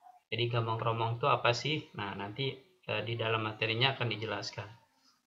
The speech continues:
pengertian atau definisi atau gambaran tentang gambang kromong. Kemudian yang kedua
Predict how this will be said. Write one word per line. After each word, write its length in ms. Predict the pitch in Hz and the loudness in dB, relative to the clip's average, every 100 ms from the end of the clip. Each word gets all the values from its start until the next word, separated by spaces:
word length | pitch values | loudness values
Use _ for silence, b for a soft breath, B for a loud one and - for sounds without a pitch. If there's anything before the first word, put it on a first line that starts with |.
| - | -6
pengertian 640 | 110 104 - 113 117 131 | -4 -6 -4 2 4 6
atau 240 | 123 113 107 | 2 0 -2
definisi 720 | 104 - 110 110 - 139 147 | -4 -4 -6 -6 -4 -2 0
atau 240 | 117 120 | 0 0
gambaran 560 | 120 110 113 113 127 131 | 0 2 2 2 2 0
tentang 240 | 117 110 | -2 -2
gambang 320 | 117 110 107 | -2 -4 -4
kromong. 480 | 107 110 107 104 104 - _ _ _ - - - | -4 -4 -2 -4 -8 -12 _ _ _ 12 12 12
Kemudian 400 | - 113 110 139 | 6 -6 2 2
yang 160 | 143 131 | 2 -2
kedua 480 | 127 117 127 175 | -2 2 6 6